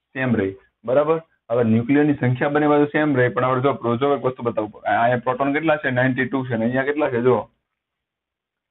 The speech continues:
ફિફ્ટી એઇટ પ્લસ ફોર્ટી ફોર,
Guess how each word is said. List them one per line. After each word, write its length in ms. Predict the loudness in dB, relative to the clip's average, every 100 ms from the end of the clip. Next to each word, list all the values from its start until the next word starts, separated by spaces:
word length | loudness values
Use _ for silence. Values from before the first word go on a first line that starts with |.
| _
ફિફ્ટી 260 | -16 -2 2
એઇટ 340 | 4 4 0 -14 _ _ -10
પ્લસ 200 | -6 -6 -8 _ _ -12
ફોર્ટી 240 | -10 -6
ફોર, 340 | -4 0 -2